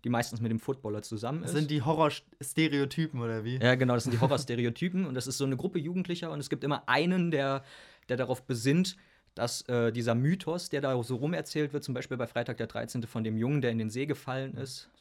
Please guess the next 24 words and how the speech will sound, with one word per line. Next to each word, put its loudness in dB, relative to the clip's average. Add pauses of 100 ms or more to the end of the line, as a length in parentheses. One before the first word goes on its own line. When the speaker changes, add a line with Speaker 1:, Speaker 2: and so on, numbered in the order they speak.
Speaker 1:
von -6
dem 2
behinderten 0
Jungen, -2
der -2
in -2
den -4
See -6
gefallen -6
ist -10
und -6
umgebracht -2
wurde -6
von -4
Jugendlichen, -4 (260)
der 2
sich -4
dann 0
an 0
diesen 0
Jugendlichen -2
rächt. -4 (520)
Ja, 6
diese, 0